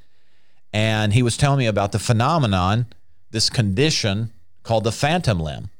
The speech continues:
And, uh, it, it doesn't happen as often to him now because, uh, he's been without that particular arm for several years now. But in the, in the beginning, he said that he would, he would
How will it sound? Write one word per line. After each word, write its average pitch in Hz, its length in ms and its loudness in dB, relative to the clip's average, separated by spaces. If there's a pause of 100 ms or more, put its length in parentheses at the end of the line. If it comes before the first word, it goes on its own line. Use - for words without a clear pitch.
(760)
And, 113 580 0
uh, 110 240 2
it, 131 240 0
it 123 160 2
doesn't 139 260 2
happen 127 280 4
as 107 100 2
often 120 340 2
to 117 120 2
him 98 80 2
now 131 240 2
because, 98 640 0
uh, 90 220 -4
he's 101 180 0
been 101 180 2
without 107 340 2
that 101 200 0
particular 98 480 -4
arm 101 240 0
for 87 140 -6
several 87 300 0
years 120 340 2
now. 92 260 2 (460)
But 127 100 0
in 170 140 2
the, 143 160 0 (120)
in 156 140 0
the 139 60 0
beginning, 139 400 0
he 127 160 2
said 127 340 0
that 110 140 2
he 123 160 0
would, 117 280 0 (520)
he 131 180 0
would 123 220 2